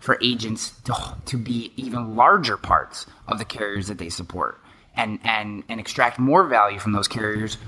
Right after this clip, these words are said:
where they have found ways to be unique value providers to the customer and the carrier. So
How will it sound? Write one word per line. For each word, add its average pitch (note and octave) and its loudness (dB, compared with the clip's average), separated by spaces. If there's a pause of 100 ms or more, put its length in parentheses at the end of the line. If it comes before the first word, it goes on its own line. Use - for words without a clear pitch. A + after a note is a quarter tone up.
(100)
where B2 4
they B2+ 6
have D3 4
found A#2 2
ways G2 -2
to - -2
be G#2+ -4 (200)
unique G#2+ -2
value A#2 2
providers F#2+ -4
to - -8
the F#2+ -2
customer G#2 2
and G2 2
the F#2+ -2
carrier. A#2 -2
So A#2 4